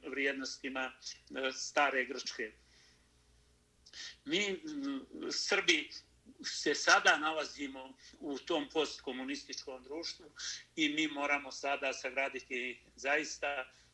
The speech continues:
demokratiju i ja se nadam da će naš brat, e, naša velika nada, profesor Zdravko Krivokapić, umjeti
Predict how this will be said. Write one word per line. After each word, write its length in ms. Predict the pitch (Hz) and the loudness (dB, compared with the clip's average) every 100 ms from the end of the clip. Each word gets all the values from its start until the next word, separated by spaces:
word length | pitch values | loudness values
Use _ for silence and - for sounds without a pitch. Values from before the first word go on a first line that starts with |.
| _ | _
demokratiju 680 | 131 135 127 156 175 180 160 - - - | -10 -10 0 0 2 -2 -2 -6 -14 -4
i 120 | 131 | 2
ja 200 | 147 170 | 4 4
se 180 | - 160 | 0 0
nadam 460 | 156 156 143 143 | 2 2 0 -4
da 120 | 135 135 | -4 -8
će 340 | - 135 127 - - | -4 -4 -4 -8 -18
naš 440 | 135 156 139 - - | -2 -2 0 -4 -2
brat, 420 | 143 165 - - - - - - _ - | 2 2 2 -6 -14 -16 -20 -20 _ -18
e, 80 | - - - | -14 -12 -2
naša 340 | 151 147 147 | 2 4 4
velika 480 | 143 175 160 - 135 | 6 6 4 0 -2
nada, 400 | 139 147 156 147 - | -2 -2 -2 -4 -6
profesor 680 | 147 - 143 - 135 131 - - - - | -8 -8 -12 -8 -8 -10 -14 -14 -14 -12
Zdravko 480 | 131 151 156 151 151 | 0 4 4 4 -4
Krivokapić, 800 | - 135 147 143 147 - 131 - | -4 -2 0 0 -4 -6 -8 -4
umjeti 720 | 156 170 156 - 143 139 131 | -4 -4 -6 -6 -10 -10 -10